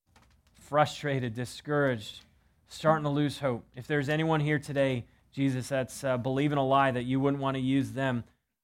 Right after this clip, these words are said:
to do much of anything, Jesus, I pray that, uh, right now, as in a way that only your Spirit could do,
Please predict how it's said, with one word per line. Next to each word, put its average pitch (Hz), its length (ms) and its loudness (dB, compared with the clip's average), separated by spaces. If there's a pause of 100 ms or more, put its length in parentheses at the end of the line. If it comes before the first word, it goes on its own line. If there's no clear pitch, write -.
to 131 60 -6
do 143 120 4
much 143 240 4
of 131 100 -4
anything, 117 400 -4 (1040)
Jesus, 151 220 2
I 147 100 8
pray 147 320 2
that, 135 300 2
uh, 131 120 -2
right 139 300 4
now, 131 460 -2
as 127 340 -6
in 131 100 -6
a 131 60 -2
way 143 280 4
that 135 200 2
only 139 220 0
your 135 360 0
Spirit 151 460 0
could 135 160 -4
do, 117 240 -4